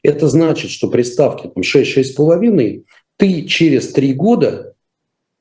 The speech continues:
ну, если не будет каких-то дефолтов, диверсифицируй всё, там, сделай двадцать облигаций. Получишь сто процентов. Вот эти восемьдесят дадут тебе примерно сто, ну,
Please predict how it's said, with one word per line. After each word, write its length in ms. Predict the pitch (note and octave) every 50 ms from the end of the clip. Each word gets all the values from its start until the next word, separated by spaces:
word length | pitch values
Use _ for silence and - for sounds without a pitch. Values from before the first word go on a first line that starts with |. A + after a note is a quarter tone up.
| - - - - -
ну, 300 | E3 F3+ D#3 B2+ - -
если 260 | A2 A2 A2 - A#2 B2
не 100 | B2+ B2+
будет 220 | A#2+ A2+ G#2+ -
каких-то 360 | - G2 - - - - -
дефолтов, 500 | G2 A2 A#2+ B2+ F3 G3 G3 G3+ - - -
диверсифицируй 720 | C#3 B2+ D#3 D3+ D#3 - - E3 D#3 - B2+ G2+ D#2+ E2
всё, 180 | - - - -
там, 220 | - - E2+ F2
сделай 260 | F2+ G2 C#3 C#3 A2 G2
двадцать 400 | - A#2+ G#2 - - - - E2+
облигаций. 600 | F2 F2 E2+ F2+ E2 - - - - - - _ _ _ - - - - _ _
Получишь 520 | - D3+ F3 G#3 A#3+ G#3+ - C#3+ C3 - -
сто 160 | - - -
процентов. 540 | - - A#2 G#2+ - - F#2 F2+ - - - _ _ _ _
Вот 140 | - B2+ B2
эти 160 | D3+ D3+ D3+
восемьдесят 420 | D#3 G3 A3 - - B2 A2+ G2 G2
дадут 300 | A2+ C3+ F3+ F3+ - -
тебе 140 | F#2+ G#2+
примерно 460 | - - A2+ C3 D#3+ D#3+ C3+ G#2 G#2+ G#2
сто, 280 | - - - G#2+ G#2
ну, 240 | C3 F3+ F#3+ - -